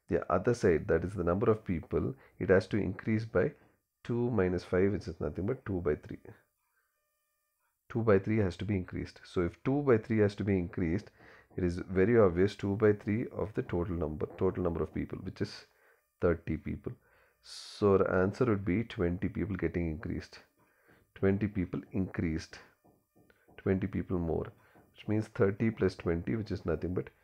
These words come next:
fifty people. Fifty people.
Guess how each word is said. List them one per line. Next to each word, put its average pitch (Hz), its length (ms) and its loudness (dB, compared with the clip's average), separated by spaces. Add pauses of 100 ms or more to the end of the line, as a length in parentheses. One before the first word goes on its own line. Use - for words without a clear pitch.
(240)
fifty - 360 -8
people. - 300 -12 (2750)
Fifty 90 300 -6
people. - 340 -10